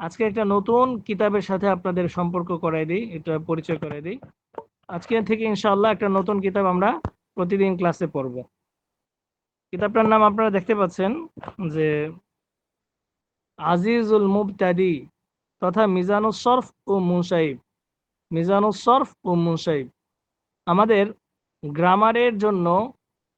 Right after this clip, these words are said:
নাহু সরফের একটা কথা আপনারা নিশ্চয়ই শুনেছেন যে আরবি নাহু সরফ, আরবি নাহু সরফের জ্ঞান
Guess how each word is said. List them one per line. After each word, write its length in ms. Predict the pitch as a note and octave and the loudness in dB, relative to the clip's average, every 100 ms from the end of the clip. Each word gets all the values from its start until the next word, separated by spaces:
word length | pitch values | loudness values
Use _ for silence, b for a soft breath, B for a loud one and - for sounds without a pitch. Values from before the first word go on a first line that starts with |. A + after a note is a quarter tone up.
| _ _ _ _ _ | _ _ _ _ _
নাহু 280 | E3 F#3 F#3+ B3 | -4 0 0 2
সরফের 380 | A#3+ A#3 G3+ A3+ A3 - _ _ _ - | 2 2 2 -2 -4 -18 _ _ _ -14
একটা 220 | E3+ G3+ F#3 | -8 -4 0
কথা 180 | F#3+ G3+ G3+ | 0 4 2
আপনারা 260 | G3 G3 F#3+ F3+ | 2 -2 0 -2
নিশ্চয়ই 320 | F3+ F#3+ E3+ | -4 -4 -2
শুনেছেন 400 | E3+ E3+ F3 F#3+ A3+ F3+ | -4 -4 -4 -6 -6 -4
যে 60 | E3 E3 | 0 0
আরবি 300 | F3 G3+ A3+ D4+ - - _ _ _ | 0 -2 -2 0 -2 -2 _ _ _
নাহু 260 | D#3+ E3+ A3 G#3+ G3+ | 0 0 0 -2 0
সরফ, 260 | F3 D3+ - _ _ _ _ _ | 0 -2 -8 _ _ _ _ _
আরবি 400 | E3 E3 E3+ G#3 A#3 F#3 | -6 -4 -4 -4 -2 -2
নাহু 200 | E3+ G#3 G3+ | -2 -4 -4
সরফের 520 | G#3 - - - A3 F#3+ F#3 | 0 2 0 -2 -4 -4 -2
জ্ঞান 440 | G3 G#3 A3+ | 0 2 2